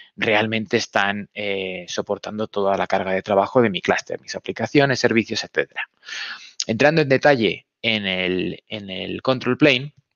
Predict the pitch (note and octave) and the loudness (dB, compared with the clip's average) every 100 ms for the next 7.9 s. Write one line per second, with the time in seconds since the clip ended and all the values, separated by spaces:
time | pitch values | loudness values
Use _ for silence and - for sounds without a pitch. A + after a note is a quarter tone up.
0 | _ _ _ _ - - A#2 A#2+ A#2+ A#2 | _ _ _ _ -12 -8 -6 -6 -6 -6
1 | G2+ G2 G2 - A#2 D3+ - - - - | -2 0 0 0 2 2 0 -6 -12 -14
2 | - - - - G#2 - B2 A2 F#2 - | -16 -16 -16 -10 -2 4 4 2 -2 -8
3 | - - - _ - A2+ A2 A2 A2 - | -14 -16 -20 _ -6 0 2 4 2 0
4 | - D#3+ D#3+ D#3 D3 C#3+ E3+ D#3+ D3 D3 | -4 0 0 4 2 4 2 2 4 4
5 | C3+ - - B2+ A#2 - - - C3+ C3 | 2 -2 0 2 2 -2 -8 -4 -2 0
6 | C3 C3 C3 C3 - A#2 C3+ C3 B2 A#2 | -2 -6 -8 -10 -8 -8 -6 -8 -4 -2
7 | A2+ A2+ A2+ A2+ C3 E3+ F3+ C4 - | -2 -2 -4 -2 2 4 4 0 -6